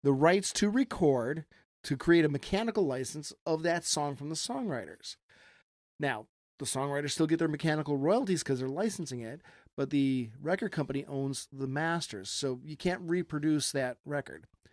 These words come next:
So we move forward, song's not selling, the record's not selling anymore. He decides that he wants those original masters. He has the right to go negotiate with them, you know,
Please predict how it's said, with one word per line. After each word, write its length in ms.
So 160
we 100
move 240
forward, 480
song's 360
not 140
selling, 360
the 60
record's 320
not 140
selling 320
anymore. 580
He 140
decides 380
that 120
he 120
wants 640
those 180
original 360
masters. 760
He 80
has 100
the 80
right 140
to 60
go 320
negotiate 600
with 180
them, 240
you 80
know, 180